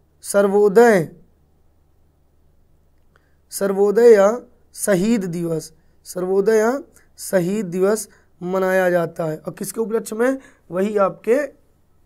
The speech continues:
इसी दिन करें, मतलब गांधी जी की मृत्यु यानी हत्या की गई थी, ठीक। अगला आता है, अगला क्वेश्चन आपका है,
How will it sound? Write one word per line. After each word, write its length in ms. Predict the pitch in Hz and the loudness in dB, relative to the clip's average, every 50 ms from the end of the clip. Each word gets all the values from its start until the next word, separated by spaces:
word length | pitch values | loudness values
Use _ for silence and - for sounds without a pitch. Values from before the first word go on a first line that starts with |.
| _ _ - | _ _ -14
इसी 260 | 170 - - 226 208 | -12 -10 -8 -8 -8
दिन 180 | 180 202 196 | -8 -8 -8
करें, 160 | 185 185 190 190 | -8 -8 -8 -6
मतलब 220 | 185 180 190 185 | -6 -6 -6 -6
गांधी 220 | 180 175 170 180 170 | -6 -6 -6 -6 -8
जी 100 | 165 180 | -10 -12
की 100 | 196 240 | -14 -12
मृत्यु 520 | 226 180 - - - _ - 185 175 160 165 | -10 -10 -10 -12 -14 _ -12 -10 -10 -10 -8
यानी 240 | 180 180 180 185 | -8 -6 -6 -6
हत्या 320 | 160 156 160 _ - 180 165 | -8 -10 -10 _ -8 -8 -8
की 160 | 160 - 160 | -8 -10 -14
गई 140 | 160 160 160 | -14 -14 -14
थी, 120 | 156 156 | -12 -4
ठीक। 240 | 147 254 285 - - - - - - - - - | -2 0 0 0 -2 -8 -16 -20 -20 -18 -6 -2
अगला 260 | 190 185 196 196 185 | -2 0 2 2 2
आता 260 | 165 156 147 - - 151 | 0 0 -4 -8 -10 -10
है, 140 | 143 - - - - _ _ - | -10 -12 -14 -20 -20 _ _ -4
अगला 220 | 190 190 233 269 | -2 0 2 2
क्वेश्चन 320 | 269 269 247 247 - 233 214 | 2 2 0 0 0 0 2
आपका 320 | 208 190 202 - 190 175 | 2 0 0 0 -2 2
है, 380 | 160 185 233 277 294 - - | 2 4 2 2 0 -6 -12